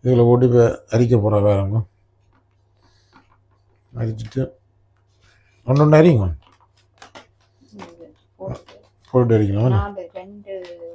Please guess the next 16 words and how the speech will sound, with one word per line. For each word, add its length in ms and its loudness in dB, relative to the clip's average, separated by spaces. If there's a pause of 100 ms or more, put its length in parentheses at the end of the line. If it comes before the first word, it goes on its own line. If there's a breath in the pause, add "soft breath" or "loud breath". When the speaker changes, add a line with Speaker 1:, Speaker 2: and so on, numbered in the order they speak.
Speaker 2:
உளுந்து 180 -20 (120)
போட்டபடியே 480 -18
நாலு 320 -18
சுண்டு 240 -20
மா 200 -12
போடுவோம். 360 -20 (160)
Speaker 1:
ரெண்டு, 260 2
ரெண்டு 320 4
உளுந்து 80 6
போட்டபடியே 320 6
நாலு 180 4
சுண்டு 160 -10
மாவு 260 4
போடுவோம். 300 -12 (800)
Speaker 2:
ம். 60 -8
Speaker 1:
ஆஹா. 360 -2